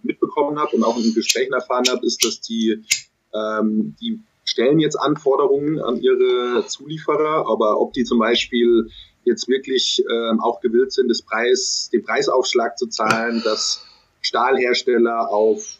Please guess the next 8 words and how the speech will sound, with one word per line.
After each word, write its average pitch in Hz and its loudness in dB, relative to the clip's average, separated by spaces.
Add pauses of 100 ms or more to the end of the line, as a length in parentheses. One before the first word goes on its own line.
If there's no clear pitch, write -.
(180)
ähm, 107 -2 (500)
ja, 104 2
neue 113 2
Stahlproduktionsverfahren 117 0
umstellen, 117 2
die 110 -4
dann 101 0
Wasserstoff, 117 0